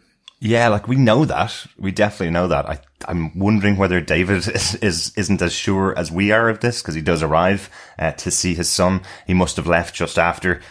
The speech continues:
Zach says to Frank to kill him. Um, that must have been how quickly it happened. We've also seen Frank with his own son in the past, completely flipping out when his son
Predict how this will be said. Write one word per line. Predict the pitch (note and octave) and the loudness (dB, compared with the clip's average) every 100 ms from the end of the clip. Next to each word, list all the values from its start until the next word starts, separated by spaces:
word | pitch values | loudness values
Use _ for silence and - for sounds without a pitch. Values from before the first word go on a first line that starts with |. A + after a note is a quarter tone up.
| - | -6
Zach | F#2 E2+ - | -2 -2 -2
says | F2+ E2+ | -2 -2
to | - | -4
Frank | - F2+ F2 | 0 0 -2
to | |
kill | - F#2 | -2 0
him. | G#2 G2+ - - - | 0 -4 -14 -20 -4
Um, | E2+ E2 D#2+ D#2 - _ | 2 2 2 -4 -8 _
that | - F#2 D#2+ | -4 0 0
must | E2+ - | -2 -6
have | F2+ | -4
been | F2+ F2 D#2 - _ _ _ | -2 -2 -4 -10 _ _ _
how | - E2+ | -6 -6
quickly | - G2 - F2+ | -2 -2 2 0
it | - | 2
happened. | F#2+ - G#2+ G2+ - - - - | -2 0 -2 -2 -6 -18 -16 -2
We've | G2+ A2 | 2 4
also | C3 B2 | 2 2
seen | - A#2 | 2 2
Frank | G#2 A2 A2 | 2 2 2
with | G2+ F#2 | 2 2
his | F2+ | 2
own | G2 G#2 | 2 2
son | - A2 A2+ - | 0 0 0 -2
in | F#2+ | -4
the | F2 | -2
past, | - G2+ G#2 - - - - | 0 0 -2 -8 -12 -14 -10
completely | F2+ - G2+ F#2+ G#2+ | -8 -2 -2 0 -2
flipping | - G2+ F#2+ F#2 | -2 -2 0 2
out | F#2 G2 | 2 2
when | F#2 F2 | 0 -2
his | F2 | -2
son | - F#2 F2+ | 0 0 0